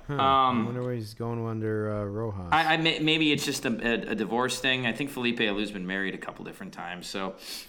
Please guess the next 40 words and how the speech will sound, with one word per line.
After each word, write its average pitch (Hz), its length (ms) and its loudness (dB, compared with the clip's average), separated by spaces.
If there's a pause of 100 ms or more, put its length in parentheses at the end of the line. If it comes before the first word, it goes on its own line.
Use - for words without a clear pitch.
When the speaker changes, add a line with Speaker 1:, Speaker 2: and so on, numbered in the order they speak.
Speaker 2:
it 107 80 -4
might 110 120 2
Speaker 1:
Fair. 104 80 0
Speaker 2:
just - 180 -6
be 110 80 -2
the 95 80 -2
name, 98 320 -2
uh, 90 200 -2
Rojas 92 520 -2
uses. 90 420 -6 (260)
Um, 95 440 -2 (200)
I 117 60 -4
don't 202 160 0
know, 156 260 0
but 113 120 0
I, 131 180 4
I 120 100 4
do 135 200 2
think 139 240 -4
that 120 100 0
he's, 107 220 -2
uh, 98 140 0
he's 95 140 -6
Felipe 104 300 -6
Alou's 95 380 -4
kid. 90 400 -6
So, 95 320 -8 (360)
you 120 140 -2
know, 104 120 0
Speaker 1:
Interesting. 73 280 -8 (240)
Speaker 2:
there 101 140 -4
you 104 120 0
go. 101 160 0
Little, 98 320 -4
uh, 90 260 -2
little 98 180 -4
food 113 260 -4
for - 140 -18
thought 98 340 -4
there. 95 280 -2